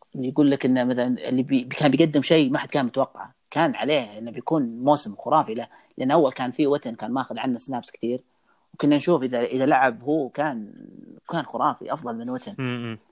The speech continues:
Speaker 1: لكن وتن كان يلعب بحكم الاسم يعني، وما شاء الله عليه في البلوكينج كان، كان قوي.
Speaker 2: مم.
Speaker 1: فحاليًا يعني ما عندك الا تايد اند واحد اللي هو شالتس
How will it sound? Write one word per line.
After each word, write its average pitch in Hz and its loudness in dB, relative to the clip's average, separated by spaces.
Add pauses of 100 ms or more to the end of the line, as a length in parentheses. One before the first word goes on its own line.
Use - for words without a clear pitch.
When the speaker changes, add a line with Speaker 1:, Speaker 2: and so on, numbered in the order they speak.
Speaker 1:
لكن 156 2
وتن 185 2
كان 156 2
يلعب 165 0
بحكم - -8
الاسم 147 -6
يعني، 107 -16
وما 60 -10
شاء 135 -2
الله 123 0
عليه 131 4
في - -10
البلوكينج 113 -4
كان، 113 -8 (540)
كان 127 -4
قوي. 117 2
Speaker 2:
مم. - -8 (920)
Speaker 1:
فحاليًا 220 2
يعني 185 -2
ما 196 2
عندك 185 -2
الا 180 4
تايد 175 2
اند 180 -2
واحد 151 0
اللي 120 -8
هو 151 -2
شالتس - -2